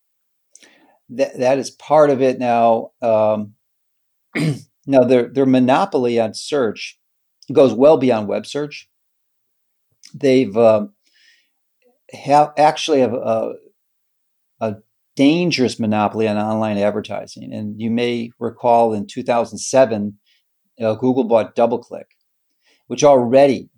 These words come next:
dominated the digital advertising market. Um, so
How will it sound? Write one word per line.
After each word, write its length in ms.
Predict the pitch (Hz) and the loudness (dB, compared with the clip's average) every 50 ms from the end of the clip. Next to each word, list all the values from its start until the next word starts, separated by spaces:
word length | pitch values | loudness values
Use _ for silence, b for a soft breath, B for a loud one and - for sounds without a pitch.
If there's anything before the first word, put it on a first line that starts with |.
| _ _ | _ _
dominated 640 | - 104 107 113 113 110 104 98 95 90 95 95 - | -6 -4 -2 -2 -2 -4 -4 -6 -6 -8 -10 -12 -12
the 80 | 104 95 | -12 -10
digital 360 | 95 104 98 104 107 98 98 | -8 -8 -8 -8 -8 -6 -4
advertising 520 | 95 95 98 90 - 92 90 87 87 87 | -4 -4 -6 -8 -10 -12 -12 -12 -14 -14
market. 340 | 87 87 87 - - - _ _ _ _ _ _ _ _ _ _ _ _ _ _ _ _ _ _ _ _ _ - | -14 -14 -16 -16 -20 -20 _ _ _ _ _ _ _ _ _ _ _ _ _ _ _ _ _ _ _ _ _ -2
Um, 540 | 107 104 101 98 95 95 95 95 113 - - _ _ _ _ _ _ _ _ _ _ _ _ - | 0 0 2 2 0 -2 -4 -8 -10 -14 -16 _ _ _ _ _ _ _ _ _ _ _ _ -10
so 500 | - - 127 113 107 104 107 - - | -2 2 4 6 6 4 2 0 -6